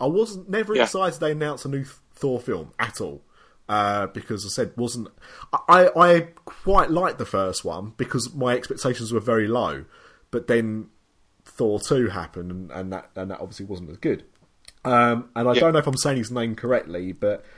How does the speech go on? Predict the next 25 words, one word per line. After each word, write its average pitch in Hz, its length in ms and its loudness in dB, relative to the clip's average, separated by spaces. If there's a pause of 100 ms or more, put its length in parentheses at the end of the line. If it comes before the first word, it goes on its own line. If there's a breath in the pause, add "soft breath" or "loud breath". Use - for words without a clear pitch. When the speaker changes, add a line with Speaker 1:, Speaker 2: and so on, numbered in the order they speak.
(200 soft breath)
Speaker 1:
Taika 131 340 0 (120)
Waititi, 113 560 -4 (920 soft breath)
uh, 107 340 -2
who 110 240 -4
is, 107 380 -6
Speaker 2:
Yeah, 160 280 8
Speaker 1:
uh, - 40 4
a - 40 0
Speaker 2:
yeah, 156 200 8
Speaker 1:
New - 60 4
Speaker 2:
I - 20 4
thi-, 151 120 4
I - 20 8
Speaker 1:
Zealand 131 140 4
Speaker 2:
think, 104 140 0
I - 20 -4
Speaker 1:
director. 104 160 -2 (120)
Speaker 2:
think, - 180 -6 (160)
yeah. 120 180 0 (440)
Speaker 1:
Um, 120 300 0
now 139 320 0
I've, 160 480 0 (500 soft breath)
I've 131 160 -2
seen, 147 720 -4 (100)
um, 123 640 -4